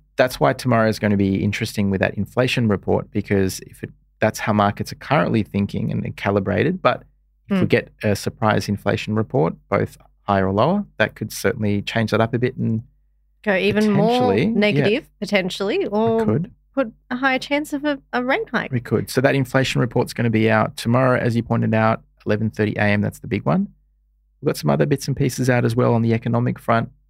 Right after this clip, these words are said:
Speaker 1: on construction work and building approvals. They don't, they tend to not really move markets much at all.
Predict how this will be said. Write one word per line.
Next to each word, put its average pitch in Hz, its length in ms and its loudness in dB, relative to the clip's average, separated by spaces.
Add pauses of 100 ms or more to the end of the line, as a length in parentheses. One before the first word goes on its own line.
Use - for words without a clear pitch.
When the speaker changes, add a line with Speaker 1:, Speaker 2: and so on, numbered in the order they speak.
(260)
Speaker 1:
on 107 100 0
construction 110 600 -2
work 104 300 0
and 95 120 -4
building 101 280 2
approvals. 101 600 0
They 117 140 2
don't, 117 200 0 (100)
they 120 120 0
tend 98 320 -6
to 101 60 -6
not 98 260 -4
really 95 220 0
move 95 240 0
markets 95 420 -2
much 104 180 -4
at 101 80 -4
all. 101 220 0